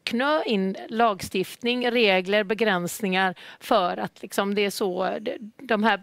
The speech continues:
effekterna som vi inte, fortfarande inte ser så mycket av, de kommer ju bli mycket, mycket tydligare, och då kommer det verkligen att bli efterfrågan på att göra på någon, någonting.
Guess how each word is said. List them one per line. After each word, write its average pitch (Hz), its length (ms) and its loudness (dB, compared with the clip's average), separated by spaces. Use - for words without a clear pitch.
effekterna 226 640 -2
som 220 160 -2
vi 226 60 2
inte, 226 180 -4
fortfarande - 640 -2
inte 226 160 -6
ser 180 300 -2
så 202 120 -6
mycket 208 280 -4
av, 262 400 0
de 208 160 -2
kommer 214 240 -2
ju 208 40 -2
bli 208 200 -2
mycket, 214 380 -4
mycket - 220 -8
tydligare, 226 560 -2
och 254 140 -6
då 202 240 0
kommer 202 300 0
det 214 60 -2
verkligen 214 300 0
att 190 60 -4
bli 220 160 -2
efterfrågan 196 460 -2
på 208 80 -4
att 202 60 0
göra 180 180 -2
på - 120 -8
någon, 185 220 -8
någonting. 185 560 -4